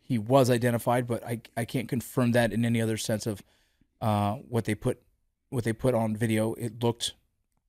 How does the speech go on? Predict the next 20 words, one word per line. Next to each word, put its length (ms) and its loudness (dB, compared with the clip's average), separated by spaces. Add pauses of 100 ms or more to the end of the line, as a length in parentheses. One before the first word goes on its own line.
(180)
very 240 4
promising 460 0
and, 160 -2
and 400 -4
very 180 2
authentic 540 -4 (420)
of 140 2
an 80 4
individual 400 0
who 180 -4
was 300 -2
arrested 500 -2
previously, 540 -2 (480)
uh, 320 0
due 220 -4
to 240 -4
terrorist 520 -4 (140)
threats 480 -2
and 100 -4
so, 340 0